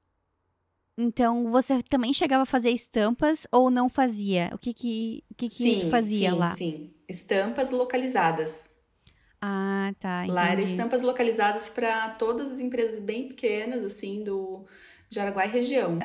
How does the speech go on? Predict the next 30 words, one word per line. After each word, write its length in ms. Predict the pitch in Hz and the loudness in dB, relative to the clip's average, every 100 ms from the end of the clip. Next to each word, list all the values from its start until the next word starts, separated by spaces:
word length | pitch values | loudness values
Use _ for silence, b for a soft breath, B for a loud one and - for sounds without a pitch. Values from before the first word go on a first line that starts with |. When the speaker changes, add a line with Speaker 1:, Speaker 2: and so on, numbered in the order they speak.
| - - | -8 -8
Speaker 2:
Ah, 420 | 185 180 175 190 | -6 -4 -4 -4
esse 200 | 190 - | -6 -8
primeiro 340 | - 202 196 | -6 -2 -2
estúdio 440 | 226 - 214 220 262 | -2 -4 -4 -2 2
era 100 | 247 | 2
estampas 360 | 247 233 240 | 0 -4 -2
localizadas, 800 | 233 240 247 277 262 190 180 175 | -2 -2 -2 2 2 2 -2 -6
então 240 | 196 196 196 | -6 -6 -4
era 140 | 202 | -2
um 120 | 220 | 0
mundo. 560 | 262 247 190 165 160 170 b b b b b b - | 2 2 2 0 -2 -8 b b b b b b -4
Aí, 840 | 190 190 196 208 214 214 - - _ _ _ - | 0 0 -2 -2 -2 -4 -6 -10 _ _ _ -2
quando 220 | 214 220 | 2 2
eu 60 | |
fui 180 | 254 240 | 2 0
pra, 640 | 233 214 196 190 185 180 - | 0 0 2 2 0 -2 -6
né, 420 | 185 180 240 240 | -2 0 0 -4
pra 500 | 185 175 170 165 165 | -8 -4 -2 0 0
empresa 500 | 165 - 175 185 185 | -2 -2 -2 0 0
têxtil, 420 | 202 190 226 - 240 | 0 0 -2 -2 -4
eu 40 | |
comecei 440 | 226 220 - 214 226 | -4 -6 -2 0 0
na 160 | 220 | -4
estampa 360 | 226 - 220 233 | -8 -6 -6 -4
rotativa. 840 | 233 226 254 - 226 175 160 170 b b b b _ | -4 -2 -4 -2 -4 -2 -6 -8 b b b b _
Ali 400 | 202 196 196 202 | -4 -2 -4 -6
ganhou 280 | 202 226 220 | -4 -4 -4
meu 120 | 226 | -10
coração. 400 | - 247 262 - | -8 -8 -8 -8
<laughs> 320 | 285 - - | -4 -4 4